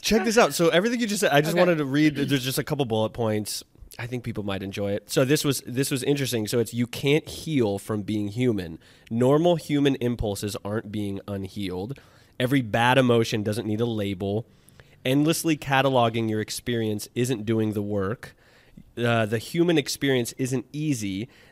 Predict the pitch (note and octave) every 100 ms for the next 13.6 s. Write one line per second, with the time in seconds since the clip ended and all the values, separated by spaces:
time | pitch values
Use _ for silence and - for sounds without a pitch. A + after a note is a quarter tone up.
0 | - C3 C3+ D3 D3 B2+ C3+ A#2 - A#2+
1 | A2+ G#2 G2 A2 A2+ F2+ D2+ B2+ - _
2 | _ _ _ B2 B2 C3 C#3+ A#2 A#2 D3
3 | D3 D3+ C#3+ C3+ A2+ G#2 G2+ G#2 G#2 C3+
4 | B2+ B2+ A#2+ - _ _ _ _ A2+ A2
5 | G#2+ G2+ F#2+ F#2+ - _ _ _ _ _
6 | - - - A2+ - A#2 G#2+ G#2 G#2+ F#2+
7 | - A2 G2+ - G2+ F#2+ G2 F2+ - A2
8 | A2 F#2+ - - - _ - F#3 F#3+ F#3+
9 | F#3+ F#3 E3 D#3 D3+ E3 F3 F#3+ E3+ D#3
10 | D#3+ D3+ D3 B2 D3 C#3+ C3 A#2 G2 -
11 | C#3 D3+ F#3 - F3+ C#3+ B2 A2+ - -
12 | - G3+ F3 F3+ F3+ F#3 F#3 C#3+ A#2 C3+
13 | B2+ D3+ D#3+ C#3 G#2+